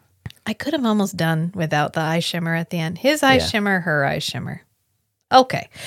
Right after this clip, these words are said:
Speaker 1: And we don't know if that's because they were in the shimmer and they're changed, or are they part of what made the shimmer? Because maybe this was its way of getting out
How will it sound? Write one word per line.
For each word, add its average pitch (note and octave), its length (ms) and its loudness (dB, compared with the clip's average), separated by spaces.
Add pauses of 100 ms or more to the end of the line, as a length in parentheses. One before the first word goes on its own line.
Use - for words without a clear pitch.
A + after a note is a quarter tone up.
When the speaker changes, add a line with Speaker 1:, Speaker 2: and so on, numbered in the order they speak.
(180)
Speaker 1:
And A#3+ 160 6
we D4 100 4
don't C4 180 4
know G#3 120 6
if G3 80 0
that's F3 220 2
because D#3+ 440 -2 (120)
they B2 120 -4
were C#3 80 -4
in C#3+ 120 -4
the D#3 60 -4
shimmer F3 400 -4 (480)
and F3 160 2
they're D3+ 140 -2
changed, F#3 640 -8 (480)
or F3+ 500 4 (360)
are D#3 160 0
they D#3 320 -6 (380)
part - 260 0
of E3+ 160 -4
what E3 180 -2
made D#3+ 240 -2
the F#3+ 80 -4
shimmer? B3+ 460 -4 (500)
Because F3 640 2 (680)
maybe E3+ 320 0
this E3 220 -2
was D#3 180 -2
its - 300 -4
way D#3 280 0
of E3 140 -10
getting D#3+ 260 -4
out E3 260 -4